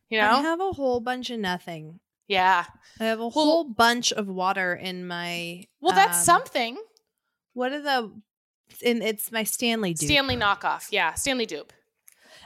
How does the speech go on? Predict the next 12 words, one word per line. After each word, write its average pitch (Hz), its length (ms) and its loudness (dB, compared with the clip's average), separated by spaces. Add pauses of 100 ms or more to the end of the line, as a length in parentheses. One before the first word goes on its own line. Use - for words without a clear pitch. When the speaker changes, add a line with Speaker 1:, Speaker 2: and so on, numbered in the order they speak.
Speaker 2:
I, 359 380 6
I'll 339 260 6
say 254 380 4
I 247 160 0
like 254 320 0
my 285 120 -2
Stanley 220 460 0
dupe. 180 400 -4 (140)
I'm 214 160 -2
happy 240 400 -2
I 208 60 -2
have 214 380 -2